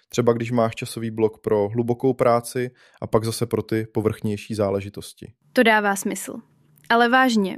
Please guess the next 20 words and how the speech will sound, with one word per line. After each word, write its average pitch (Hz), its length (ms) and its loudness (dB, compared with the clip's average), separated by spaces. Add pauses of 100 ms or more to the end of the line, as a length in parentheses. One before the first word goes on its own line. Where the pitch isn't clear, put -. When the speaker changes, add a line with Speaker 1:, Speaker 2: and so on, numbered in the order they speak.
(100)
Speaker 2:
myslíš 214 380 -2
si, 233 160 0
že 226 100 4
je 220 100 2
to 226 100 -4
fakt 226 260 -2
možné 214 340 2
pro - 160 -6
každého? 269 680 0 (440)
A 233 60 2
že 226 100 4
bychom 233 300 4
se - 140 -2
opravdu 220 420 2
měli 208 240 2
snažit 208 380 -2
žít 196 200 -6
takhle? 214 440 -4 (280)
Speaker 1:
Já 104 140 4
nevím. 101 340 -2